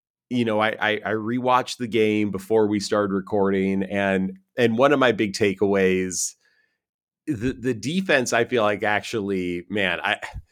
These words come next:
there was a couple of big runs they gave up for McCaffrey. There was a couple of y-, really good play calls that I thought Deebo Samuel got us on, but for the most part,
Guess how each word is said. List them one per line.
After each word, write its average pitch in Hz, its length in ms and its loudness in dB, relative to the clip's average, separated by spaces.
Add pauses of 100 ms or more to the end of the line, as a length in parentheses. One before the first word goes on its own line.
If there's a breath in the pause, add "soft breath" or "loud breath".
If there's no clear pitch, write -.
(180 loud breath)
there 135 180 6
was 143 140 2
a 131 80 -2
couple 151 300 2
of 117 100 0
big 120 200 0
runs 107 280 0
they 107 120 0
gave 104 280 -2
up 101 220 -2
for 104 120 -4
McCaffrey. 101 720 0
There 104 100 2
was 98 120 -2
a 101 60 -8
couple 117 300 0
of 98 240 -2 (580 soft breath)
y-, 147 240 -8
really 170 400 6
good 120 280 2
play 113 240 2
calls 110 300 2
that 110 120 2
I 107 80 4
thought 101 260 0
Deebo 101 340 0
Samuel 104 440 0
got 104 180 0
us 110 140 -4
on, 113 180 0
but 110 160 -6
for 131 80 -4
the 123 120 -2
most 143 280 0
part, 104 400 0